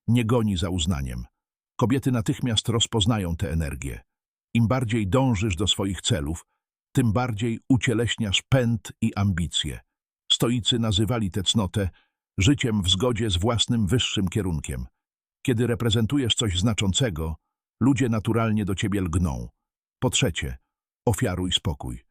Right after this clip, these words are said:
W świecie pełnym hałasu mężczyzna, który przynosi spokój, staje się magnetyczny.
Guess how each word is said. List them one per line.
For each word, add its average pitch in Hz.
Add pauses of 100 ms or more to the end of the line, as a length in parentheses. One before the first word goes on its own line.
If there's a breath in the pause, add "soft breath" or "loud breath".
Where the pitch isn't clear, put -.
(360)
W -
świecie -
pełnym 120
hałasu 117
mężczyzna, 107
który 117
przynosi 113
spokój, 98
staje 98
się 107
magnetyczny. 87